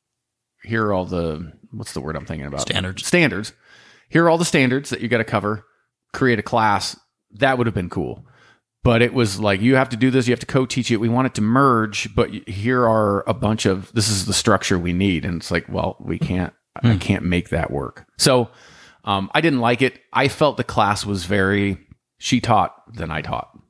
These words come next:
Speaker 1: then she taught, then I taught. And it was basically two classes with two teachers in it, but a lot of the time I was just sitting there twiddling my thumbs, or she was, 'cause we just didn't have anything to do together. Or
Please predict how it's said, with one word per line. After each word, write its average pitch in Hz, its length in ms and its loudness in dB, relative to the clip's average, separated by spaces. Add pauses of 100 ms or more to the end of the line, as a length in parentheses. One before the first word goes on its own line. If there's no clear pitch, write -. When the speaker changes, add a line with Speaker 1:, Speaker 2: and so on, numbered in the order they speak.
(240)
Speaker 1:
then 95 120 -2
she 101 160 -2
taught, 82 360 -4
then 95 120 -6
I 80 120 -2
taught. 73 360 -4
And 104 180 0
it 117 160 2
was 113 100 -6
basically 120 500 2 (540)
two 139 140 2
classes 120 720 0 (220)
with - 180 -6
two 98 140 2
teachers 92 360 0
in 92 100 2
it, - 180 -4
but 87 240 0 (340)
a 92 80 -2
lot 98 220 0
of 92 60 2
the 95 60 0
time 98 260 0
I 95 60 0
was 104 100 0
just 90 160 -2
sitting 98 200 0
there 87 220 -2 (220)
twiddling 85 280 -2
my 69 120 -2
thumbs, 69 400 -4 (240)
or 110 120 2
she 120 160 2
was, 95 320 -2 (540)
'cause 76 500 -4 (300)
we 85 240 -4
just 87 200 -4
didn't 85 160 -6
have 85 160 0
anything 85 280 -2
to 73 60 -8
do 80 200 -2
together. 73 560 -2 (200)
Or 104 320 2